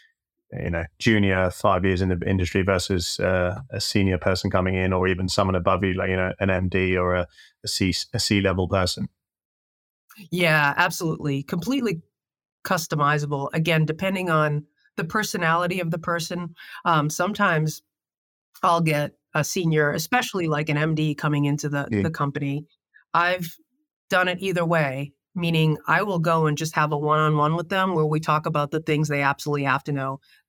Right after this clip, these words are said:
Speaker 2: These, this is how we do it here.
Speaker 1: Mm.
Speaker 2: <clears throat> Mainly the things they need to know is how this company is operating within the regs. Um,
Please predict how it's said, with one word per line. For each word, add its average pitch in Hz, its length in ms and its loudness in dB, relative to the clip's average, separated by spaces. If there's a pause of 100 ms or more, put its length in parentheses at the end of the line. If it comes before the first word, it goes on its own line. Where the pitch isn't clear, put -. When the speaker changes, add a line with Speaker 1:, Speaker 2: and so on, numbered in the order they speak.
Speaker 2:
These, 185 280 0
this 180 200 -4
is 202 140 -4
how 165 160 4
we 165 100 0
do 156 160 -2
it 151 100 0
here. 135 400 -4
Speaker 1:
Mm. 90 220 -10 (260)
Speaker 2:
<clears throat> - 160 -6 (120)
Mainly 214 260 2
the 160 140 -2
things 170 260 -2
they 165 140 0
need 156 160 0
to 151 80 -2
know 143 180 -2
is 143 100 -6
how 151 220 0
this 160 240 -2
company 147 440 -2
is 135 100 -2
operating 165 640 -2 (300)
within 185 520 -4
the 196 120 -6
regs. 202 360 -2 (320)
Um, 143 460 0